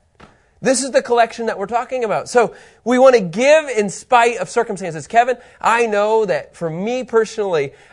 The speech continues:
I, in my head, I'm like, okay, like, this just happened to me this morning. I've been paying every month so my kids could go to a camp this summer. Like, that's when you know a camp's too expensive. Right?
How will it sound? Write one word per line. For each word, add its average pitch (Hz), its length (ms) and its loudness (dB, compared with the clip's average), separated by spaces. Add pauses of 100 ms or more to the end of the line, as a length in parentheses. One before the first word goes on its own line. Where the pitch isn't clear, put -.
I, - 160 -8
in 202 140 0
my 240 140 4
head, 240 320 2
I'm 214 120 0
like, 175 380 -2 (300)
okay, 202 180 -2
like, 240 180 -4
this 285 160 -6
just 320 100 -8
happened 370 220 2
to 370 40 -2
me 381 80 2
this 381 180 -4
morning. 381 320 -2 (480)
I've 285 180 6
been 339 140 -2
paying 269 320 2
every 233 260 0
month 226 320 0
so 233 120 -2
my 214 120 2
kids 240 280 -4
could 190 120 -12
go 196 120 0
to 185 80 -2
a 175 60 -4
camp 175 300 -6
this 139 160 -8
summer. 104 320 -12 (460)
Like, 196 280 -8 (180)
that's 240 200 -4
when 220 120 -2
you 180 60 -2
know 165 120 2
a 131 40 -8
camp's 127 320 -12
too 127 80 -10
expensive. - 600 -16 (1300)
Right? 277 420 -2